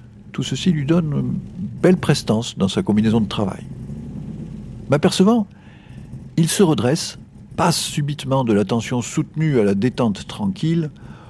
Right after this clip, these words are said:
me montre le vestiaire et hurle pour couvrir le bruit du moteur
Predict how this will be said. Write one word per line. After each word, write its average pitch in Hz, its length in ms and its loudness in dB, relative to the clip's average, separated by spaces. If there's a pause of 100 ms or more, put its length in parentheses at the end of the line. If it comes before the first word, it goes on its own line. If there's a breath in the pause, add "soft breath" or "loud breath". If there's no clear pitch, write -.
(220 loud breath)
me 151 140 4
montre 165 360 4
le 107 100 4
vestiaire 143 680 2 (140)
et 120 140 4
hurle 120 460 6
pour - 320 -8
couvrir 110 380 2
le 101 80 4
bruit 95 180 4
du 95 60 6
moteur 139 480 4